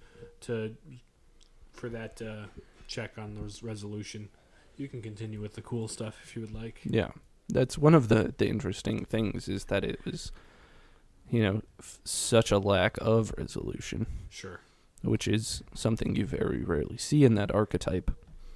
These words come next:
Speaker 2: of story, is that you usually have, you end with the bad guy defeated and the heroes walking off into the sunset.
Speaker 1: Then Lord of the Rings ended seven times in the same book. <laughs> So.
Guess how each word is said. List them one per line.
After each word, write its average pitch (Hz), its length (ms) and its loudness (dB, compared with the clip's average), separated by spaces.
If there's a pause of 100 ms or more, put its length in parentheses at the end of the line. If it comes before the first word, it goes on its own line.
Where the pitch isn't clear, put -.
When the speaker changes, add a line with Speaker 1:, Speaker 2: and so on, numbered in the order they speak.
(300)
Speaker 2:
of - 100 -10
story, 117 540 8
is 113 160 0
that - 320 -2 (580)
you 113 160 4
usually 113 440 10
have, - 440 0
you 113 200 4
end 110 220 4
with 107 140 -4
the 107 80 2
bad 113 280 4
guy 110 200 8
defeated 107 500 4
and 104 220 2
the 104 80 4
heroes 95 580 2
walking 104 360 4
off 95 200 0
into 82 120 -2
the 98 100 -4
sunset. - 560 0 (400)
Speaker 1:
Then 143 200 -6
Lord 143 160 -2
of 120 80 -10
the 117 80 -4
Rings 135 360 -2
ended 107 280 -8
seven 110 380 -6
times 135 440 -6
in 104 120 -8
the 101 60 -6
same 110 300 -8
book. - 440 -4
<laughs> - 40 -14 (520)
So. - 180 -14